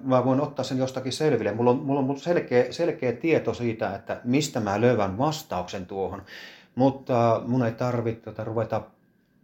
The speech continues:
arvuuttelemaan ja, ja, ja kertomaan kenties, tota, täysin virheellistä tietoa peittääkseni sen, että, tota, minä en tiedä.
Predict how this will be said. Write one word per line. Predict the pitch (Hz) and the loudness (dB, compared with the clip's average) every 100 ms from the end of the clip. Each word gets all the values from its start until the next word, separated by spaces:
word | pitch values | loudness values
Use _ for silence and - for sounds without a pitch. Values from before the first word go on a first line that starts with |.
| _ _ - | _ _ -4
arvuuttelemaan | 113 127 123 113 107 107 - 107 107 104 104 | 0 2 2 0 -4 -8 -6 -4 -4 -2 -4
ja, | 107 101 - - _ _ _ _ _ _ _ _ - | -4 -6 -8 -20 _ _ _ _ _ _ _ _ -10
ja, | 101 | -8
ja | 101 101 98 | -4 -4 0
kertomaan | 131 123 - 104 101 92 | 2 2 2 -2 -2 -2
kenties, | 107 101 95 107 95 - | -4 -4 -4 -4 -4 -4
tota, | 98 92 107 98 95 - | -8 -8 -4 -2 -2 -2
täysin | 117 107 101 101 | -2 -2 -2 0
virheellistä | 113 98 95 90 90 98 | 0 0 -4 -6 -6 -10
tietoa | - 113 107 98 - 92 92 87 - _ _ _ _ _ _ _ _ _ _ _ | -6 0 2 2 0 -2 0 -2 -6 _ _ _ _ _ _ _ _ _ _ _
peittääkseni | 107 101 - 95 - 98 98 | -2 -2 -4 -6 -4 -4 -4
sen, | 110 101 | -2 -2
että, | 87 90 101 | -4 -10 -14
tota, | 92 - | -12 -8
minä | 92 90 87 | -4 -4 -4
en | 90 | -8
tiedä. | 87 101 82 82 | -8 -10 -10 -12